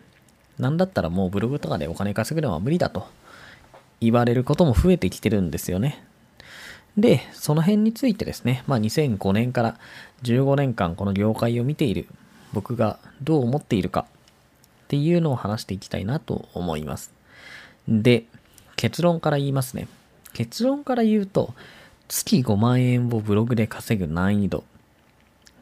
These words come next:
ていうのが、高いか低いかの二択で言うと、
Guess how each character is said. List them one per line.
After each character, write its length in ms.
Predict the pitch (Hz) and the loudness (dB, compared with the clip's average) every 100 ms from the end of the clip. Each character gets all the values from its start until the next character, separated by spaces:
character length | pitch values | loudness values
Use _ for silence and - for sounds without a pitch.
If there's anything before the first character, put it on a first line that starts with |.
| - | -2
て 100 | 113 | 0
い 200 | 104 107 | 2 0
う 140 | 107 | 0
の 120 | 82 | -4
が、 240 | 73 71 - _ _ - - - - - | -6 -8 -12 _ _ -16 -16 -20 -20 -10
高 400 | - 131 - 285 | -4 -2 0 4
い 100 | 269 | 4
か 220 | - - - - - | 2 -4 -6 -16 -20
低 360 | - - 175 | -20 -2 2
い 100 | 135 | 2
か 220 | - 90 - - _ _ - - | 2 -10 -10 -20 _ _ -8 0
の 280 | 123 139 - _ _ 196 | 2 2 -2 _ _ -6
二 200 | 98 110 | -4 -2
択 300 | 175 190 180 | 0 0 2
で 100 | 175 | 2
言 220 | 165 165 | 0 -2
う 20 | |
と、 260 | - - - | -2 -6 -6